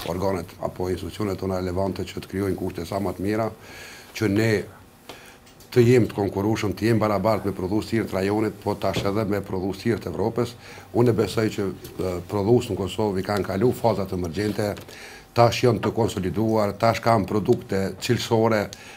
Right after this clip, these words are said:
kanë eksport serioz, qoftë në vendet e, e, e regionit, qoftë në, e, tregun e Bashkisë Evropiane, po edhe më gjerë.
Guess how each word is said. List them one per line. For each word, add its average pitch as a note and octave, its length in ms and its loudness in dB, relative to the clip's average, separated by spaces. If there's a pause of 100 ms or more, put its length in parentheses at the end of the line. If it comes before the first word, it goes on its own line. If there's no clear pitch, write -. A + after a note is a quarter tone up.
(140)
kanë A#2 240 6
eksport - 400 4
serioz, G2+ 480 0 (560)
qoftë A#2+ 420 2
në G2 140 0
vendet G#2+ 240 2
e, G2+ 80 0
e, G2 240 0 (240)
e - 20 0 (140)
regionit, G#2 420 0
qoftë G2+ 460 -2
në, G2+ 220 0 (180)
e, - 1080 -10 (200)
tregun G#2+ 320 4
e - 20 -2
Bashkisë G2+ 320 -2
Evropiane, G#2 400 0
po G2 160 -2
edhe A#2 160 2
më G2+ 140 2
gjerë. A#2 300 0